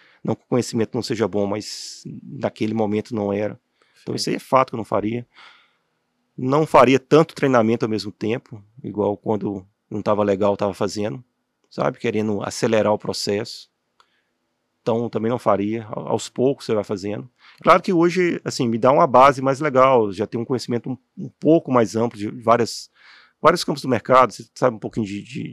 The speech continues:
Speaker 1: de análise fundamentalista, sabe um pouquinho de opção, um pouquinho de análise, a-, análise gráfica.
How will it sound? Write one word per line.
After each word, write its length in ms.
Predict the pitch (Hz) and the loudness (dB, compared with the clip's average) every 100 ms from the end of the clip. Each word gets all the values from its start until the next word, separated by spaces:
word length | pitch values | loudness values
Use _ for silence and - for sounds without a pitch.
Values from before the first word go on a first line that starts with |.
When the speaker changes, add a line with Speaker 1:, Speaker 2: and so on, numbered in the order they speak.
| 104 107 | -10 -10
Speaker 1:
de 80 | - | -8
análise 260 | 107 104 104 | -6 -6 -6
fundamentalista, 640 | 110 98 98 101 127 117 | -8 -6 -4 -2 -2 -2
sabe 140 | 117 | -6
um 40 | 107 | -6
pouquinho 220 | 113 110 | -8 -6
de 60 | - | -8
opção, 580 | - - 131 135 107 | -6 -4 -2 -2 -4
um 380 | 92 _ _ _ | -8 _ _ _
pouquinho 260 | - - 117 | -12 -8 -4
de 60 | |
análise, 340 | 107 107 101 123 | -2 -4 -6 -6
a-, 220 | 101 - | -6 -4
análise 280 | 101 104 - | -4 -6 -6
gráfica. 600 | 101 113 135 131 - 98 | -2 4 4 4 -4 -14